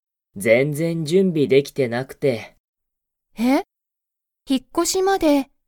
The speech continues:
Speaker 2: あとどのくらいだったっけ？
Speaker 1: あと一週間。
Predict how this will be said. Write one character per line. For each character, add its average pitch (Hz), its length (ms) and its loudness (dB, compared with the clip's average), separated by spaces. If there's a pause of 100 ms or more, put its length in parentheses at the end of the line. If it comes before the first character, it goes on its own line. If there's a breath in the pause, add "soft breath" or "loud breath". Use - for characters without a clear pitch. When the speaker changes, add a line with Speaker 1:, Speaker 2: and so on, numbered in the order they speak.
(200)
Speaker 2:
あ 320 120 2
と 302 200 -2
ど 196 140 -2
の 220 140 0
く 330 160 -2
ら 349 140 2
い 370 100 0
だ 403 100 2
っ 403 100 -2
た 381 140 -2
っ 359 80 -6 (140)
け？ 277 340 0 (840)
Speaker 1:
あ 117 180 2
と 117 160 -2
一 101 220 -4
週 147 400 -2
間。 107 320 -14